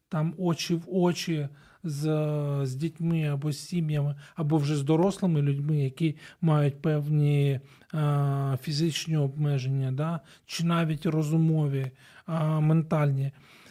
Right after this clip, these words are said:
а, то чи можуть вони бути частиною от цього процесу, як би сказати, інтеграції цих людей в суспільство? Тому що я, з одного боку, я можу бачити,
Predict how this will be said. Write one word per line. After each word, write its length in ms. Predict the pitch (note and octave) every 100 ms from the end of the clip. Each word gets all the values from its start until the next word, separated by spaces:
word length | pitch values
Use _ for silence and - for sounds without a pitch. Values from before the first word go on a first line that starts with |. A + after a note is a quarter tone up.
| - -
а, 440 | E3 D#3+ D3+ D3 C#3+
то 100 | D3
чи 220 | - F#3+
можуть 380 | F#3 A#3+ A3 G3
вони 360 | F3+ F3+ F#3+
бути 840 | F3+ D3 F3+ F3 F#3 E3+ D#3+ D3+ C3 - _ _
частиною 920 | - F3+ - - G3 F3+ E3 D3+ C#3 C#3+ - _ _ _ _
от 220 | E3+ C#3+
цього 380 | - - D3+ E3
процесу, 1040 | D#3 E3 D3 - G#3 A3 G3+ - F3+ D#3+ C#3 - - - _
як 120 | F3+
би 140 | D#3+ E3
сказати, 420 | - D3 D#3 C#3+
інтеграції 920 | - F3+ - F#3+ D#3+ F#3+ F3+ - D#3
цих 300 | C3+ D#3+ -
людей 260 | D#3+ C#3+ C3+
в 60 |
суспільство? 680 | C3 C#3+ - C#3+ A#2+ - D3+ _ - - _
Тому 180 | - F#3
що 140 | -
я, 260 | G3+ A3 G3+
з 120 | F#3+ F3+
одного 340 | F3+ G#3 G3+
боку, 320 | F#3+ G#3 -
я 140 | F#3+ F3+
можу 300 | F#3 F3+ F#3+
бачити, 800 | E3+ B3 - - G3 E3 D3